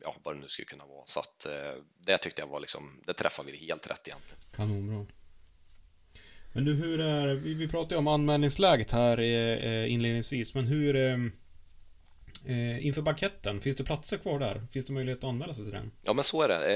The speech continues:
Speaker 1: Eh, banketten finns det platser kvar. Eh, det finns ju inte hur mycket som helst givetvis, men, eh, jag skulle vilja poängtera det att man behöver faktiskt inte åka loppet för att gå på banketten.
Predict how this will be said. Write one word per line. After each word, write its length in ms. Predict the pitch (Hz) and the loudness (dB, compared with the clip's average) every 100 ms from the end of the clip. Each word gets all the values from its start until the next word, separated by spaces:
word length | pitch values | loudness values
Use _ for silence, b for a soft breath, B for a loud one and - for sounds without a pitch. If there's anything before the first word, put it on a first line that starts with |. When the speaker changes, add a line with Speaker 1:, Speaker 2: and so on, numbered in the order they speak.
| 101 98 | 4 4
Speaker 1:
Eh, 80 | 98 | 2
banketten 440 | 98 117 123 - 110 | 0 -2 -2 -4 -4
finns 220 | 117 107 | -2 -2
det 80 | 107 | -2
platser 340 | 113 107 - | 0 -2 -4
kvar. 340 | - 82 76 78 | -4 -2 -2 -2
Eh, 440 | 82 90 90 87 | 0 2 2 0
det 100 | 98 | -2
finns 200 | - 107 | -2 -4
ju 20 | |
inte 120 | 110 107 | -2 -4
hur 220 | 117 110 | -4 -6
mycket 260 | 107 82 | -4 -4
som 120 | - 78 | -4 -4
helst 240 | 69 - | -6 -6
givetvis, 540 | 82 73 - 85 87 - | -8 -8 -6 -4 -4 -4
men, 380 | 85 87 85 85 - B B B | -2 0 -2 -6 -10 B B B
eh, 140 | 85 | -4
jag 260 | 80 80 87 | -2 0 -2
skulle 160 | - 87 | -2 -4
vilja 120 | 92 | -6
poängtera 640 | - 92 87 98 104 107 | -4 -6 -4 -2 0 0
det 100 | 87 | 0
att 80 | 78 | -2
man 140 | 82 | -4
behöver 220 | 80 80 95 | -4 -4 -2
faktiskt 280 | - - | -4 -4
inte 160 | 82 80 | -6 -8
åka 380 | 80 - - 127 | -8 -8 -4 -2
loppet 420 | 107 - - - | -2 -8 -16 -14
för 240 | - 76 | -10 -8
att 80 | 78 | -8
gå 160 | 76 73 | -10 -12
på 140 | - | -12
banketten. 640 | 78 78 - - - 95 | -14 -8 -6 -6 -4 -4